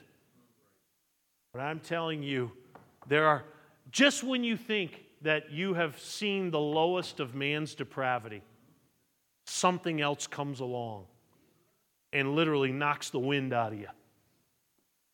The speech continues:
Why, why you say that? Listen, great expectations of God's deliverance. You just keep waiting on God.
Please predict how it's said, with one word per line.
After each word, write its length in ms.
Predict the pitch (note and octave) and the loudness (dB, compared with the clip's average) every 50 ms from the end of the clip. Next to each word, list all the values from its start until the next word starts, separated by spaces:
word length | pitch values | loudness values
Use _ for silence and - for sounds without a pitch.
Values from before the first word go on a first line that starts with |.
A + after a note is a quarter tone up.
| _ _ _ _ _ _ _ _ _ _ _ _ _ _ _ _ _ _ _ _ _ _ - | _ _ _ _ _ _ _ _ _ _ _ _ _ _ _ _ _ _ _ _ _ _ -2
Why, 240 | C#3 D3+ F3+ F#3+ F#3+ | 4 8 10 10 10
why 220 | F3 E3 F3 F3+ F#3+ | 8 8 8 8 8
you 80 | F#3 | 8
say 240 | D#3+ - G3 G3 F#3+ | 4 2 2 2 2
that? 200 | F3 D3 B2 - - - - - _ _ - - | 2 2 0 -4 -10 -20 -20 -20 _ _ -12 -8
Listen, 340 | D#3 D3+ - E3 C#3+ A#2 - - _ - - - _ _ _ _ _ _ _ _ _ _ _ _ _ _ _ - C3+ | -8 -6 -6 -8 -8 -10 -12 -18 _ -20 -20 -20 _ _ _ _ _ _ _ _ _ _ _ _ _ _ _ -4 0
great 200 | D3 E3 F#3 F#3 | 2 4 4 4
expectations 960 | F3+ F3+ - - - E3 - - - E3 E3 E3 D#3 - - D#3 C#3+ B2 | 2 0 -2 -4 -4 -4 -4 -4 -2 -2 -2 -2 -2 -4 -6 -8 -8 -8
of 260 | - C#3 B2 A#2 A#2+ - | -8 -8 -8 -8 -6 -2
God's 500 | C#3 C3+ C3+ C3+ C3+ C3 B2+ A2 G#2 - | 2 4 6 6 4 4 2 -2 -8 -6
deliverance. 760 | - C3 A#2 A#2 A#2+ A2 G#2 G#2+ G2+ F#2+ F#2 - - - - _ _ _ _ _ _ _ _ _ _ _ _ _ _ _ _ - | -4 -2 -2 -2 -2 -4 -6 -8 -10 -10 -10 -12 -12 -12 -14 _ _ _ _ _ _ _ _ _ _ _ _ _ _ _ _ -4
You 120 | D3 F#3 | -4 -2
just 160 | F#3+ - - | -2 -4 -4
keep 220 | - F#3+ F3 - D3+ | -4 -6 -6 -4 -4
waiting 280 | D3 C#3+ C#3+ C#3 C#3 | -4 -4 -4 -6 -8
on 200 | C3 C3 C3+ C3+ | -8 -8 -8 -6
God. 300 | B2 A#2 G#2 G2+ G2+ G2+ | -6 -6 -6 -6 -8 -10